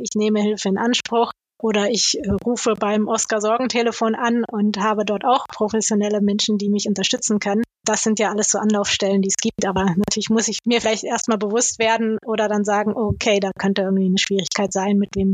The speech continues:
kann ich da jetzt sprechen?“ Wie ist das dann bei dir weitergegangen? Jetzt bin ich natürlich neugierig. Du hast schon erzählt, du warst nicht so ganz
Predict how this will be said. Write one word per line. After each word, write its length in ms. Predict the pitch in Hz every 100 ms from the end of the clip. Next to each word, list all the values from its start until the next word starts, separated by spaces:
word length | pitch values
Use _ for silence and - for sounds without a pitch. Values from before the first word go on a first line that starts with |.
| -
kann 160 | 202 190
ich 80 |
da 140 | - 180
jetzt 160 | 185
sprechen?“ 400 | 185 - 196 180 170 _ _ _ 240
Wie 80 |
ist 180 | 285 -
das 200 | 254 -
dann 320 | 240 247 240 247
bei 140 | 226
dir 300 | 220 240 220
weitergegangen? 680 | 208 208 214 190 190 196 202
Jetzt 300 | 202 - -
bin 120 | 220
ich 120 | 226
natürlich 280 | 220 226 202
neugierig. 420 | 208 220 240 220
Du 60 | 220
hast 160 | 220
schon 120 | - 214
erzählt, 460 | 202 226 226 254 -
du 80 | 214
warst 220 | 214 -
nicht 140 | 233
so 80 | 208
ganz 360 | 226 233 -